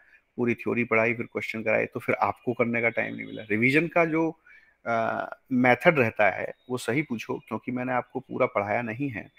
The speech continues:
सारे चैप्टर्स नहीं पढ़ाए, तो मैं नहीं जानता हूँ कि वो किस तरह से तैयार हैं। तो इसलिए मैं आपसे बोल रहा हूँ कि आप थ्योरी और मेंस आर्काइव करके आओगे, फिर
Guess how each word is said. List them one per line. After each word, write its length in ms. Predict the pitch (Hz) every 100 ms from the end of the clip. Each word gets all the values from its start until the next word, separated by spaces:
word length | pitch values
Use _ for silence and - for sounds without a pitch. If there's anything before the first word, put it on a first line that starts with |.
| _ _ _ _ _
सारे 220 | - 95
चैप्टर्स 420 | 113 107 - 123 110
नहीं 160 | 120
पढ़ाए, 280 | 113 104 104
तो 120 | -
मैं 180 | 107 110
नहीं 220 | 107 110
जानता 340 | 123 98 98 95
हूँ 140 | 104
कि 120 | -
वो 100 | 107
किस 260 | 101 107 -
तरह 120 | -
से 140 | 101 -
तैयार 260 | - 95 95
हैं। 160 | 127 220 _ _ - - - - -
तो 180 | 127 - _ _ -
इसलिए 280 | 127 - 180
मैं 120 | 165
आपसे 240 | 135 - 127
बोल 200 | 104 104
रहा 100 | 123
हूँ 80 |
कि 140 | 151 - -
आप 400 | 117 147 - _ _ -
थ्योरी 400 | 104 104 165 - _ _ _ _ _ _ _ -
और 80 | 120
मेंस 380 | 113 120 135 113
आर्काइव 360 | 104 107 113 -
करके 220 | 92 98
आओगे, 360 | 90 95 120 - _ _ _ _ _ - -
फिर 300 | 226 226